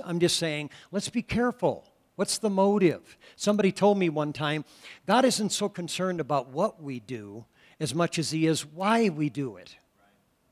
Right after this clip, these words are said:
Why are we doing things? And that one takes a little longer.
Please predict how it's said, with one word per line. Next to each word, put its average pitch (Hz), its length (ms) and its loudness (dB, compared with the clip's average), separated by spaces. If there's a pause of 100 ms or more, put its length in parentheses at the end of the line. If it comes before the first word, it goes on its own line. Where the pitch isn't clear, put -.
Why 220 160 -2
are 269 140 6
we 190 160 0
doing 139 340 0
things? - 540 -8 (440)
And 151 140 -2
that 294 160 6
one 302 140 6
takes 220 240 2
a 196 40 0
little 185 220 6
longer. 160 480 2